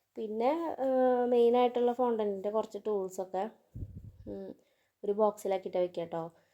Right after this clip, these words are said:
ഫോണ്ടൻറ്റിൻ്റെ കേക്ക്, ഏ, എന്താ പറയുക, സ്ഥിരമായിട്ട് അങ്ങനെ വരില്ലല്ലോ. നമുക്ക് കൂടുതലും നോർമൽ വൺ കെ ജി കേക്കാണ് എപ്പോഴും വരാറുള്ളത്. അപ്പോൾ ഇതൊക്കെയാണെന്ന് വെച്ചാൽ ആ റാക്കിൽ ഇടേണ്ട ആവശ്യമില്ലല്ലോ. അത് കാരണം ഞാനൊരു ബോക്സിലാക്കിയിട്ട് വേറെ ഇങ്ങനെ സൂക്ഷിച്ച് വെക്കുക ചെയ്യാം കേട്ടോ.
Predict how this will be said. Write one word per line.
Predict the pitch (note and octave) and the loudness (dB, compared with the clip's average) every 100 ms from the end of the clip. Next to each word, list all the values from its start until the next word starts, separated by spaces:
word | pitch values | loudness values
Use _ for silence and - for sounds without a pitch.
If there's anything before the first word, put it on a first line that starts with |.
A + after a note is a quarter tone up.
| _ _ | _ _
ഫോണ്ടൻറ്റിൻ്റെ | G#3+ G#3 G#3 G3 G3+ | -4 2 2 2 0
കേക്ക്, | A3+ A#3 A#3 A3 A3 | 0 0 0 0 2
ഏ, | - G#3+ G#3 G3+ | 0 -2 -4 -4
എന്താ | - G3 | -4 -2
പറയുക, | G3 G3 | -2 -4
സ്ഥിരമായിട്ട് | - G3+ G3 G3+ G#3 | 0 2 2 2 0
അങ്ങനെ | G#3 G3+ | 0 2
വരില്ലല്ലോ. | G3 F#3+ F#3 F3 | 0 0 0 0
നമുക്ക് | F3 E3+ _ | -2 -6 _
കൂടുതലും | - G#3 G3 G3 G#3+ | -4 -2 0 0 0
നോർമൽ | G#3 F#3+ F#3+ G3+ | 0 0 0 0
വൺ | G#3+ | -2
കെ | G#3 G3+ | -2 -4
ജി | G3 | -4
കേക്കാണ് | G3+ G3+ G3 F#3 F3+ | -2 -2 -2 -4 -4
എപ്പോഴും | F#3 - F#3 | -4 -6 -2
വരാറുള്ളത്. | F#3+ E3 D3+ D3+ - _ _ _ _ _ - | 0 -2 -6 -10 -14 _ _ _ _ _ -20
അപ്പോൾ | F3 F#3+ F#3+ | -10 -4 -4
ഇതൊക്കെയാണെന്ന് | - F#3 F#3+ G#3 G#3+ | -4 -6 -4 -4 -4
വെച്ചാൽ | G#3 G#3+ G#3 G#3+ | -2 0 0 0
ആ | G3+ G3 | 0 2
റാക്കിൽ | G#3 G3+ G3 | 2 0 -4
ഇടേണ്ട | F#3+ F#3 | -2 0
ആവശ്യമില്ലല്ലോ. | F3+ F3 F3+ F3 E3+ | -2 -4 -6 -4 -4
അത് | E3+ | -4
കാരണം | F3+ F#3 F#3+ | -4 -4 -4
ഞാനൊരു | G3+ G3+ G#3 | -2 -2 0
ബോക്സിലാക്കിയിട്ട് | G#3 F#3+ - F#3 F#3+ F#3+ F#3 G3+ | 0 0 -4 -4 -4 -4 -8 -2
വേറെ | G3 F#3 | 0 0
ഇങ്ങനെ | F3+ F3+ F3+ | -2 -2 -4
സൂക്ഷിച്ച് | F#3+ F#3 - F3+ | -6 -10 -10 -8
വെക്കുക | F3 F3 | -4 -6
ചെയ്യാം | E3+ F3 | -6 -10
കേട്ടോ. | E3 E3 | -10 -12